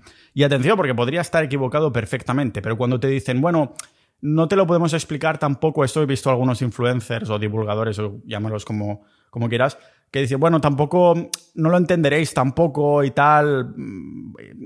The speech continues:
sí que hay información, pero bueno, si no eres muy técnico tampoco lo vas a llegar a entender". Me suena mucho a humo realmente.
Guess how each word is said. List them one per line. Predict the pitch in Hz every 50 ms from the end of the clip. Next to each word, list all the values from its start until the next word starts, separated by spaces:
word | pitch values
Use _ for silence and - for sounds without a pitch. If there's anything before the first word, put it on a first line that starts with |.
| - - - -
sí | - - - 175 170 151
que | 147 151 139
hay | 131 147
información, | 156 147 127 143 139 131 127 123 - - 170 175 165 156 131
pero | 131 131 135
bueno, | 147 147 135 120
si | - 127
no | 131 135 139 143
eres | 143 139 139 127
muy | 135 135 131
técnico | - 147 143 143 143 143 131 143 139
tampoco | - 120 120 110 127 120
lo | 135 131 123 117
vas | 113 113 107
a | 117
llegar | 113 107 104 107 104
a | 101
entender". | 104 101 101 98 98 104 110 104 95 - _ _ _ _ _ _ _ _
Me | - 127 117
suena | - 151 147 151
mucho | 147 139 139 131 - - 135 113
a | 90
humo | 95 104 101 95 101 98
realmente. | 101 95 98 101 101 101 98 98 - - - -